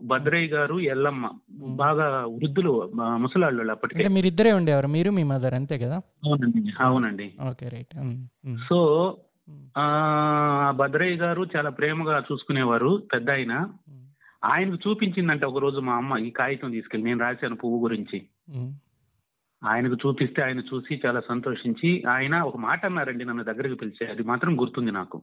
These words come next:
Speaker 2: ఉమ్.
Speaker 1: "ఈ రాసింది కూడా గుర్తులేదని."
Speaker 2: ఉమ్. ఉమ్.
Speaker 1: "బాగా రాసావు నానా,
Speaker 2: ఉమ్.
Speaker 1: మంచి పేరు తెచ్చుకుంటావు, ఇలాగే రాస్తుండు" అన్నాడు ఆయన.
Speaker 2: ఉమ్.
Speaker 1: అలా కూర్చొని ఆయన ఆ
Speaker 2: ఉమ్.
Speaker 1: మాట అనటం మాత్రం గుర్తుంది. అది సార్ బిగినింగ్.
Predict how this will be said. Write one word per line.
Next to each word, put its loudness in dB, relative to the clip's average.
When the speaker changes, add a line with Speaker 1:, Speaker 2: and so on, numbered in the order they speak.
Speaker 2:
ఉమ్. -20
Speaker 1:
"ఈ 4
రాసింది 0
కూడా -6
గుర్తులేదని." -6
Speaker 2:
ఉమ్. -20
ఉమ్. -12
Speaker 1:
"బాగా 0
రాసావు -2
నానా, 2
Speaker 2:
ఉమ్. -16
Speaker 1:
మంచి -6
పేరు 2
తెచ్చుకుంటావు, -2
ఇలాగే 2
రాస్తుండు" 0
అన్నాడు 2
ఆయన. -6
Speaker 2:
ఉమ్. -10
Speaker 1:
అలా 2
కూర్చొని -2
ఆయన -2
ఆ -4
Speaker 2:
ఉమ్. -2
Speaker 1:
మాట 2
అనటం -6
మాత్రం -2
గుర్తుంది. -2
అది -2
సార్ -4
బిగినింగ్. -2